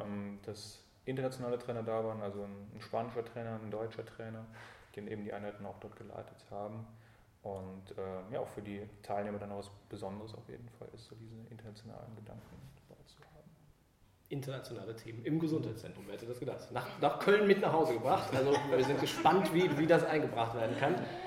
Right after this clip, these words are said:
Speaker 2: Ähm, ja, äh, ich, ich glaub, wir, wir können direkt schon starten mit der ersten Frage. Deswegen sind wir alle hier.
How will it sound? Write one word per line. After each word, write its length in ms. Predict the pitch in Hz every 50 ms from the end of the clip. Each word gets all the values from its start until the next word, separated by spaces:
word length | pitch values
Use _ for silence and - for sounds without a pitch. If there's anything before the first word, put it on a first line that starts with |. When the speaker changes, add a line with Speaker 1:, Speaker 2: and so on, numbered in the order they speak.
| - - 120 -
Speaker 2:
Ähm, 180 | 139 139 131 - 214 226 226 - - - - - - - - - - -
ja, 320 | 185 180 - - - -
äh, 320 | 156 143 - - - 143 143
ich, 140 | 143 139 165
ich 140 | 160 -
glaub, 220 | - 151 147 - - 139
wir, 160 | 135 135 123 127
wir 80 | 135
können 260 | - - 147 151 160
direkt 220 | 143 135 156 151 -
schon 100 | - -
starten 400 | - - - 156 180 - - 120
mit 80 | 110
der 100 | 117 113
ersten 200 | 113 120 - 139
Frage. 200 | 127 127 131 143
Deswegen 280 | - 139 131 147 147 147
sind 120 | 160 151
wir 100 | 151 139
alle 140 | 123 131 123
hier. 300 | 120 139 175 202 202 -